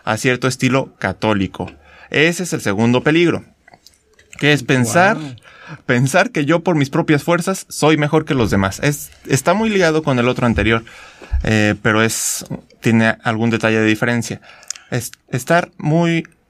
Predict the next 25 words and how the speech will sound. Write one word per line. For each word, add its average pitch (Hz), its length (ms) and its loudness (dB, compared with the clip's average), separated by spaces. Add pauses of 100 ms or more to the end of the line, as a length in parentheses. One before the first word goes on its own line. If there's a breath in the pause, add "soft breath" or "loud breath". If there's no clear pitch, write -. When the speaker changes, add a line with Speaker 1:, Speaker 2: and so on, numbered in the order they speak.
(360)
Speaker 1:
mis 127 180 2
propias 175 360 -2
fuerzas, 180 500 -2
soy 160 220 2
mejor 165 380 0 (180)
que 151 180 2
los 147 140 0
demás, 123 320 0
no 143 180 2
por 151 140 0
gracia 135 280 -2
de 110 80 0
Dios, 147 340 -2
sino 104 340 -2
por 101 160 -2
algo 113 220 -2
mío, 98 280 0 (280 soft breath)
tipo 131 360 0
fariseos, 104 680 -2
nos 95 160 -4
dicen 98 260 0
por 95 160 -2
ahí. 92 180 -6 (380 loud breath)
Speaker 2:
Es, - 320 -2
Speaker 1:
Entonces - 60 -16